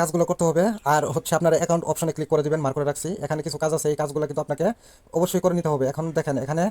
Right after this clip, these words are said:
কিন্তু আপনি যে ওয়ালেটটা কানেক্ট করছেন, সেটা কিন্তু সাকসেসফুলি কানেক্ট হয়ে গেছে।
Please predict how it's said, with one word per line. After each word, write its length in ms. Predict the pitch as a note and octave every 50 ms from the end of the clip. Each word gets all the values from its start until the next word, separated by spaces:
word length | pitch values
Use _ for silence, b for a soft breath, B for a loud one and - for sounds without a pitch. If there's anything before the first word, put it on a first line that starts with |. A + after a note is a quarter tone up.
| b b b b b _ -
কিন্তু 160 | D#3 C#3 E3+ F#3+ F3+
আপনি 160 | - F3 F3 F#3 F#3 F3 D#3 E3
যে 80 | E3+ E3+ F3 - -
ওয়ালেটটা 320 | D3 D#3 D#3+ D#3+ - D#3+ D#3
কানেক্ট 180 | D#3+ D#3+ - -
করছেন, 200 | D#3 - D#3+ F3+ A3 C4 - - -
সেটা 140 | - D3 D3+ D3+
কিন্তু 120 | E3 D#3 D#3
সাকসেসফুলি 340 | E3 - D#3 C#3 - E3 D#3+ -
কানেক্ট 160 | E3 D#3 C#3
হয়ে 80 | D3+ C#3
গেছে। 160 | C#3+ - D#3